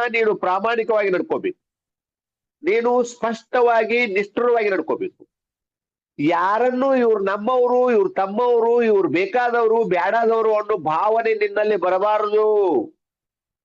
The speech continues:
ಶನಿ, ನೀನು ಪ್ರಾಮಾಣಿಕವಾಗಿ ನಡ್ಕೋಬೇಕು" ಅಂತ ಹೇಳಿದಾಗ ಶನಿ ಹೇಳ್ತಾನ, "ನನ್ನ ಪ್ರಾಮಾಣಿಕತೆಯನ್ನ ನೀನು ಪರೀಕ್ಷೆ ಮಾಡಬಹುದು, ಯಾವಾಗ ಬೇಕಾದ್ರೂ ಮಾಡಬಹುದು, ಮಾಡಬಹುದು ಮಹಾದೇವ.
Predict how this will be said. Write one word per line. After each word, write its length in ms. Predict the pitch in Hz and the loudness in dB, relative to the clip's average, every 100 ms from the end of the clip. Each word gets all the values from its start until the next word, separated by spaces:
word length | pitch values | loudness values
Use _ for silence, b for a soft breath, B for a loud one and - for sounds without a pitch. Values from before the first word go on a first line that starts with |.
| _ _ _ _ _ - | _ _ _ _ _ -6
ಶನಿ, 360 | 196 240 233 | -2 0 0
ನೀನು 320 | 196 202 202 | 0 0 -2
ಪ್ರಾಮಾಣಿಕವಾಗಿ 680 | 135 170 208 240 240 240 233 | -2 -4 -2 -2 0 0 0
ನಡ್ಕೋಬೇಕು" 640 | 226 226 226 220 220 214 214 | 0 -2 0 0 0 0 0
ಅಂತ 200 | 190 170 | 0 -2
ಹೇಳಿದಾಗ 480 | 170 202 180 175 175 147 | 0 0 2 2 0 -2
ಶನಿ 180 | 160 196 | -2 -2
ಹೇಳ್ತಾನ, 360 | 175 170 156 | -2 -2 -2
"ನನ್ನ 420 | 165 180 160 165 170 | -2 -2 -2 -4 -6
ಪ್ರಾಮಾಣಿಕತೆಯನ್ನ 1120 | 147 151 151 170 196 202 185 180 180 175 170 170 | -6 -4 -4 -2 -2 -2 -4 -4 -2 -2 -2 -2
ನೀನು 280 | 160 151 - | -2 -2 -2
ಪರೀಕ್ಷೆ 420 | 147 165 - 160 | -4 -4 -4 -4
ಮಾಡಬಹುದು, 680 | 120 117 175 165 160 120 - _ _ _ _ _ _ _ _ _ _ _ | -2 -2 -2 0 -2 -2 -8 _ _ _ _ _ _ _ _ _ _ _
ಯಾವಾಗ 440 | 135 160 208 226 214 | -4 0 0 0 0
ಬೇಕಾದ್ರೂ 440 | 214 202 208 202 | -2 0 0 0
ಮಾಡಬಹುದು, 540 | 185 190 190 180 170 165 | 0 0 0 0 0 0
ಮಾಡಬಹುದು 720 | 160 160 190 196 175 175 160 | -2 -4 -2 -2 0 0 0
ಮಹಾದೇವ. 420 | 147 165 185 | -2 -2 0